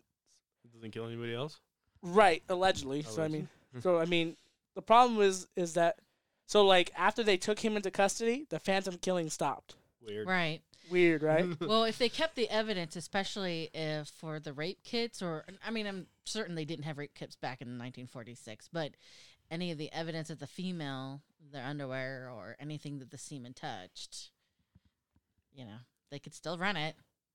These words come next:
Speaker 3: So, but, all right. Well, that was actually pretty, pretty intense. <laughs>
Speaker 1: Yeah.
Speaker 2: Right.
Speaker 1: Well,
Speaker 2: I
Speaker 1: we'll
Speaker 2: mean,
Speaker 1: go, mm,
Speaker 2: he
Speaker 1: we'll
Speaker 2: dies
Speaker 1: go
Speaker 2: in,
Speaker 1: home
Speaker 2: like
Speaker 1: and watch it.
Speaker 2: Yeah, he, what?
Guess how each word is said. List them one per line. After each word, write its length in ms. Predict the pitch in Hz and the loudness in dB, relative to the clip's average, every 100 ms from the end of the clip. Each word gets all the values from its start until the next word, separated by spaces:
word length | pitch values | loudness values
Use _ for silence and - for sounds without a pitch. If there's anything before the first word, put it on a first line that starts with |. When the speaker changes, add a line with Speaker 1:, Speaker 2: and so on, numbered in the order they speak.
| _ _ _ _ _ _ - | _ _ _ _ _ _ -12
Speaker 3:
So, 240 | 139 127 127 | -8 -8 -2
but, 220 | 233 247 _ _ _ _ _ 190 | 0 0 _ _ _ _ _ -4
all 140 | 214 | 0
right. 320 | 226 311 170 - | 2 2 0 -6
Well, 100 | 185 | -4
that 180 | 226 330 | -2 -2
was 120 | 262 | -4
actually 240 | 240 - | -4 -6
pretty, 400 | - 233 214 190 170 _ | -6 -4 -2 -4 -8 _
pretty 200 | 302 240 | -2 0
intense. 640 | 208 370 392 208 - - - | 2 2 2 0 -6 -12 -8
<laughs> 60 | 170 - _ _ - | -10 -10 _ _ -14
Speaker 1:
Yeah. 80 | - 214 | -12 -4
Speaker 2:
Right. 260 | 180 214 - _ | 2 2 2 _
Speaker 1:
Well, 100 | 185 117 | -10 -4
Speaker 2:
I 60 | |
Speaker 1:
we'll 60 | 180 | -2
Speaker 2:
mean, 100 | 170 | -2
Speaker 1:
go, 60 | 120 113 | -4 -8
mm, 280 | 113 - | -10 -8
Speaker 2:
he 100 | 101 | -2
Speaker 1:
we'll 80 | 226 | 4
Speaker 2:
dies 200 | 226 226 | 6 6
Speaker 1:
go 40 | 214 | 6
Speaker 2:
in, 40 | |
Speaker 1:
home 0 | |
Speaker 2:
like 100 | 202 | 4
Speaker 1:
and 100 | 120 | 2
watch 220 | 117 139 127 | 0 -2 -4
it. 240 | 123 131 _ - | -8 -12 _ 4
Speaker 2:
Yeah, 180 | 220 | 6
he, 160 | 165 196 | 6 0
what? 280 | 202 247 - | -2 -2 -2